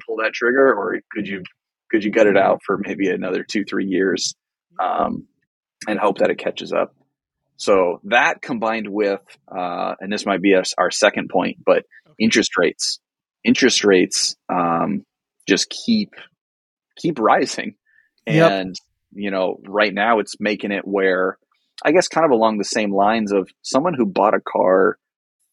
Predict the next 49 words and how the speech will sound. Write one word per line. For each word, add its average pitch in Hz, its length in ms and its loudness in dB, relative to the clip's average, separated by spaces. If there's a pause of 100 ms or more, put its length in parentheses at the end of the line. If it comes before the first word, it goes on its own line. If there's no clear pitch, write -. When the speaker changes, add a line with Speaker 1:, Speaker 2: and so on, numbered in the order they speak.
Speaker 1:
forty 123 400 0
thousand 117 360 -2
dollar 104 280 0
car, 113 440 4
but 101 120 -2
it 92 120 0
had 113 160 0
a 104 80 2
zero 101 360 2
percent 101 320 -4
interest 98 360 -4
rate, 85 260 -8
or 90 160 -2
it 98 60 -4
had 107 100 6
a 90 100 2 (100)
two - 140 4
point 107 300 -2
nine 104 240 0
percent 98 320 -4
interest - 380 -6
rate. - 200 -4 (600)
And 98 120 -4
for 101 120 -2
them 113 180 4
to 127 60 6
go 107 120 2
buy 95 260 2
that 98 120 2
car 98 220 0
today, 98 460 2
that 98 120 0
car 98 200 0
is - 140 -10 (120)
fifty 139 260 0
thousand 95 360 0
dollars, 92 580 -2 (420)
and 101 100 -2
it's 101 140 -4
got 104 180 2
a 95 200 2
eight 143 160 2
percent 92 340 -4
interest - 320 -10
rate. - 220 -8 (640)
That's 170 160 -4
very 113 460 6
different 107 420 0
math 101 380 0